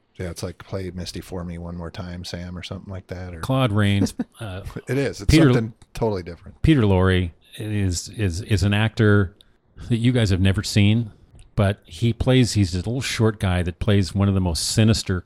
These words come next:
Speaker 2: characters in all the movies. I mean, he's, he's just scary to look at.
Speaker 1: I've heard the name, and I'm guessing it's largely from this movie.
Speaker 2: Yeah. Ingrid Bergman is great. And,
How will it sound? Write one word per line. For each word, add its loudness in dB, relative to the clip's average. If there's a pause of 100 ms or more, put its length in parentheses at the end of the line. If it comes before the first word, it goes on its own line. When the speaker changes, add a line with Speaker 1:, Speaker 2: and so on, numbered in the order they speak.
Speaker 2:
characters -4 (1040)
in 0
all 0
the 0
movies. -4 (320)
I -2
mean, -2
he's, 0
he's -2
just -2
scary 0
to -4
look 0
at. -14
Speaker 1:
I've -6
heard 0
the -2
name, -4
and -6
I'm -8
guessing -6
it's -12
largely -6
from -10
this -10
movie. -10 (460)
Speaker 2:
Yeah. -2 (280)
Ingrid 0 (240)
Bergman -6 (600)
is -4
great. -8 (440)
And, 0